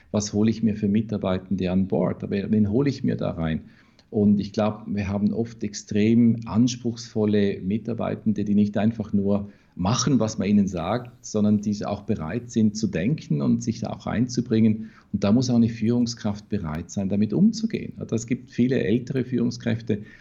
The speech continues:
die diesen Schwenker nicht gemacht haben. Es hat nicht direkt mit dem Alter zu tun. Es gibt da Ältere, die da extrem, äh, extrem agil sind und extrem up-to-date sind. Das ist gar kein Thema. Aber es gibt auch andere, wo da nicht so,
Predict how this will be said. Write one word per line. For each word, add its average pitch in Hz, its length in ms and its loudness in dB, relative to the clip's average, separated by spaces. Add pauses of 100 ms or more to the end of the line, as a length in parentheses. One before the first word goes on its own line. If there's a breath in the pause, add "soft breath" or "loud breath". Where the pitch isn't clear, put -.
(140 loud breath)
die 113 80 4
diesen 104 240 4
Schwenker 104 380 2
nicht 117 200 4
gemacht - 300 0
haben. 87 80 -4
Es 87 80 -6
hat 110 120 0
nicht 139 280 -4
direkt 113 260 0
mit 95 120 -8
dem 85 80 -4
Alter 110 280 -2
zu - 140 -10
tun. 90 200 -6
Es 87 120 -8
gibt - 180 -8
da - 60 -6
Ältere, 101 360 -4
die 90 100 -4
da 87 120 -2
extrem, 98 600 0 (400 loud breath)
äh, - 80 -10 (160)
extrem 113 460 2
agil 104 400 2
sind 107 240 0
und 98 100 0
extrem 98 460 -2
up-to-date 92 560 -2
sind. 90 280 -4
Das 87 100 -12
ist - 40 -16
gar 92 160 -6
kein 92 160 -6
Thema. 82 260 -6
Aber 98 120 -4
es 101 100 -4
gibt 117 240 -2
auch 87 80 -4
andere, 104 320 2
wo 101 80 0
da 95 140 0
nicht 101 200 2
so, 98 280 0